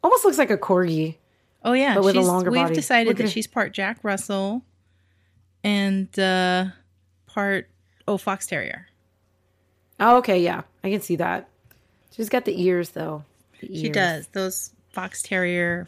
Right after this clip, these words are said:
Speaker 2: Fox Terrier ears. They're like giant radar dishes. She knows when anything is happening in the house. If somebody's eating something,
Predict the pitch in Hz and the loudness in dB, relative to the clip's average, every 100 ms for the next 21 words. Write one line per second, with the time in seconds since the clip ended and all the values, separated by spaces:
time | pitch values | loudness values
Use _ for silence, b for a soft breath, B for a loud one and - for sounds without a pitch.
0 | - 190 180 - _ _ _ _ 196 185 | -12 -12 -12 -16 _ _ _ _ -12 -10
1 | - - 180 180 185 - - - - - | -10 -8 -6 -6 -8 -14 -16 -18 -18 -20
2 | B B B B B - 190 185 - - | B B B B B 0 0 0 -2 0
3 | 180 175 - 165 170 165 165 160 - 165 | 2 2 0 0 2 0 0 -2 -4 -6
4 | 165 - 196 190 185 185 175 165 160 - | -4 2 4 4 2 0 0 -2 -2 -2
5 | 175 185 185 - 190 180 180 180 - - | 0 2 0 -2 -2 0 0 -2 -4 -8
6 | - 175 175 170 165 147 160 160 151 - | -4 -4 -2 -2 0 -2 -2 -2 -4 -8
7 | - 180 - 175 185 185 190 190 190 196 | -8 -4 -6 -6 -2 0 0 0 2 2
8 | 190 190 190 190 | 2 2 2 2